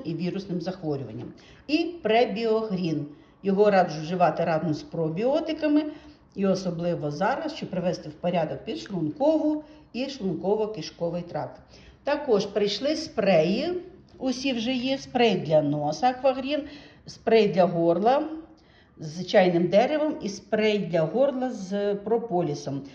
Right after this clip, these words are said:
Також прийшли, м, е, фітоспрей, олія, бальзам для зміцнення росту волосся,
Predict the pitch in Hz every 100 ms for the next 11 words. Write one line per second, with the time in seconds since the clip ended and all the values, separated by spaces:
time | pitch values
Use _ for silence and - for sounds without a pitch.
0 | - - 226 269 - 233 226 220 254 240
1 | 214 180 147 160 165 156 156 147 - 226
2 | 214 202 - 208 202 - 175 175 175 175
3 | 170 170 160 180 175 208 202 185 160 180
4 | 165 - 147 156 147 143 143 240